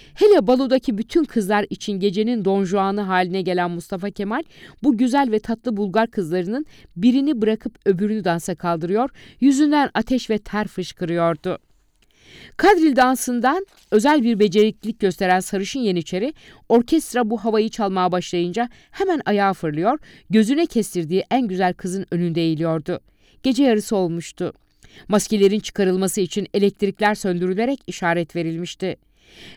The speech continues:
En güzel kılık üzerinde yapılan kısa tartışmadan sonra sonuç anlaşılmıştı. Kıyafet balosunun birincisi genç Türk ateşesi binbaşı Mustafa Kemal'di. Hemen hemen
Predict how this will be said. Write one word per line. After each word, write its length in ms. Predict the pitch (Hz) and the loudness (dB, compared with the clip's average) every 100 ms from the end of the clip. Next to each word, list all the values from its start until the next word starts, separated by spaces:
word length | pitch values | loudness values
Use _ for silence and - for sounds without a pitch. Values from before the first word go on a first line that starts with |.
| - | 2
En 180 | 359 370 | 4 4
güzel 260 | 240 233 | 4 2
kılık 360 | 233 240 - - | 2 -2 -4 -4
üzerinde 380 | 180 190 196 226 | 0 0 0 0
yapılan 380 | 190 - 175 | 0 0 0
kısa 260 | 180 - 240 | -2 -4 -6
tartışmadan 680 | 220 185 - - 185 180 233 | -4 -6 -6 -6 -4 -2 -4
sonra 380 | - 160 190 277 _ _ | -4 -4 -4 -6 _ _
sonuç 380 | - 311 277 233 | -4 -2 0 0
anlaşılmıştı. 840 | 190 180 - 165 165 - 175 156 - _ - _ | 0 0 -4 -6 -6 -6 -6 -6 -10 _ -20 _
Kıyafet 540 | - 202 180 220 214 - | 2 4 6 2 -2 -2
balosunun 520 | 175 175 - 175 156 | 0 -2 -4 -4 -2
birincisi 600 | 180 170 160 165 240 156 | -2 -2 -4 -6 -6 -2
genç 340 | 180 202 - | -2 -2 -6
Türk 240 | - 247 - | -10 -10 -8
ateşesi 600 | - 185 175 180 - 240 - - _ | -8 -6 -6 -8 -4 -6 -6 -16 _
binbaşı 460 | - 302 240 226 233 | 4 6 6 2 0
Mustafa 440 | 196 - 202 185 | -2 -6 -6 -4
Kemal'di. 640 | 220 196 180 170 156 185 165 - _ _ _ _ _ | -4 -4 -2 -2 -4 -4 -6 -10 _ _ _ _ _
Hemen 280 | 254 294 330 | 2 2 4
hemen 280 | 294 254 | 2 2